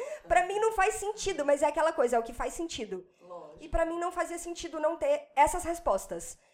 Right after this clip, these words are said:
Speaker 1: O que a gente tá fazendo aqui? Da onde que a gente veio? E depois daqui? Pra onde que a gente vai?
Speaker 2: Oncotô,
Speaker 1: E qual que é o
Speaker 2: proncovô.
Speaker 1: sentido disso tudo?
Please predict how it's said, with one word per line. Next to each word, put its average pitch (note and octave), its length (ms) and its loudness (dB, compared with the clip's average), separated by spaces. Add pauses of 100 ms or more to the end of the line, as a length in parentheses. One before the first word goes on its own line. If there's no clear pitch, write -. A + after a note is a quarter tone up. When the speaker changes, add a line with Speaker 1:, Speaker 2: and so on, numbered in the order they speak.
Speaker 1:
O - 40 -20
que - 120 -12
a - 40 -6
gente C#4+ 160 -8
tá D4+ 80 -8
fazendo A#3 320 -6
aqui? G#3+ 360 -14
Da G#3+ 100 -4
onde A#3+ 180 -6
que F4+ 60 -14
a E4+ 40 -14
gente E4 200 -12
veio? A3+ 480 -4
E B3+ 40 -12
depois D#4 440 -2
daqui? C4+ 300 -6
Pra B3 180 -6
onde A4 160 -6
que G4 60 -10
a - 20 -10
gente E4+ 200 -12
vai? C4 220 2
Speaker 2:
Oncotô, C4+ 400 -4
Speaker 1:
E G4 80 -6
qual C5 160 6
que D4 60 6
é D5+ 60 10
o C#5+ 40 8
Speaker 2:
proncovô. G#4 320 0
Speaker 1:
sentido E4 340 4
disso D#4+ 360 0
tudo? A#3 580 4